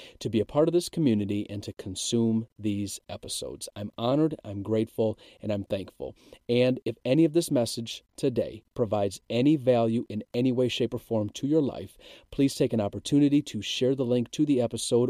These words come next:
or the entire show on your social medias. Share it in an email, share it in a text,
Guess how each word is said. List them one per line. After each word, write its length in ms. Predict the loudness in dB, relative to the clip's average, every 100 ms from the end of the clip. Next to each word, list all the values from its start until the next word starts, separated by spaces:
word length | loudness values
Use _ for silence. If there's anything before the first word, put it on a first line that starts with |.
| 2
or 180 | 0
the 200 | 2 0
entire 420 | -2 -6 -2 0 0
show 400 | -2 -4 -4 -8 -12 -20 -20 -4
on 200 | 2 4
your 100 | 4
social 360 | 2 0 2 2
medias. 420 | 0 0 -6 -10 -16 _ _
Share 340 | -4 2 4
it 40 | 6
in 120 | 6
an 180 | 6 4
email, 300 | 2 2 0
share 320 | -2 0 0
it 80 | 0
in 100 | -4
a 120 | -8
text, 560 | -8 -4 -4 -4 -10